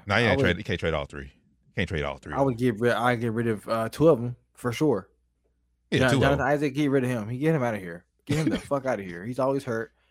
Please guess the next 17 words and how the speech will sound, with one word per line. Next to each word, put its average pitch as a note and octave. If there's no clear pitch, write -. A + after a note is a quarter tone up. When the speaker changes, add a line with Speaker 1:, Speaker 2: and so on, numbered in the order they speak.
Speaker 2:
Never C#3+
Speaker 1:
<laughs> -
Speaker 2:
plays. G#2+
Uh, G#2+
Mo C#3+
Bamba, D3
I'll C#3+
probably D3+
keep C#3
him A#2+
'cause A2+
he's, C3+
he's C3+
at A#2
least B2
defensively. G2+
Um, F#2